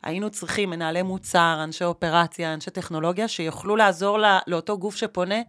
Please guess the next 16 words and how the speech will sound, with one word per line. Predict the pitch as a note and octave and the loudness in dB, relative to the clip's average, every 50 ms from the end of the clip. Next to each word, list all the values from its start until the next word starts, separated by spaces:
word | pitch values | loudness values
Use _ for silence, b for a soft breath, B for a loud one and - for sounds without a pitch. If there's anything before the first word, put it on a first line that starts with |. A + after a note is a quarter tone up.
| b b b b b b | b b b b b b
לעשות | E3+ F3 E3 - G3 G#3 | -4 -2 -2 -2 -4 -4
את | G3+ - | -2 0
תהליך | F#3 D#3+ D#3+ F3+ E3+ - | 0 2 0 0 -2 -2
האפיון. | F3+ D#3+ C#3 - - E3+ F3 G3 A#3+ B3+ - B B B B B B B B | -4 -4 -4 -8 -6 -6 -4 -4 -4 -8 -10 B B B B B B B B
אז | D#3 E3 D#3 | -4 -4 -2
היום | D#3 D#3+ E3+ F3+ G3+ A3 G#3+ | 0 0 2 2 2 2 2
יש | G#3 G#3+ G#3 - | 0 -2 -2 -2
מעל | F#3+ F3 - - G3+ G3+ | -2 -2 0 0 0 0
לשישים | G3 - - - F3 - - - - A3 A3+ A#3 A3+ A3 - | -2 -4 -6 -6 -6 -6 -6 -4 -2 0 0 -2 -2 -6 -6
מתנדבים, | G3 F#3+ - D3+ D3+ D#3 D3 D#3 D#3 E3 G3+ G3+ F#3+ G3 F#3+ - - | -8 -8 -6 -6 -8 -6 -6 -6 -2 0 0 0 0 -2 -4 -6 -8
אותם, | E3+ - - F3 F#3 F#3+ F#3 F#3+ | -8 -2 0 0 0 0 -2 -4
אה, | F#3 F3+ | -4 -6
מנהלי | F3 E3+ E3 E3 E3 F3 F#3 | -6 -6 -4 -4 -2 0 0
מוצר, | F3+ E3+ F3 F3 - - G3+ G#3 A3 A#3+ A#3+ B B B B B B B B B - | 0 -2 -4 -4 0 2 2 2 2 -2 -8 B B B B B B B B B -4
אה, | D#3+ E3+ E3 | -2 -2 -2
שמש-, | E3 - - F3 D#3+ E3 E3+ - - | -2 -2 -2 -2 -2 -2 -4 -4 -2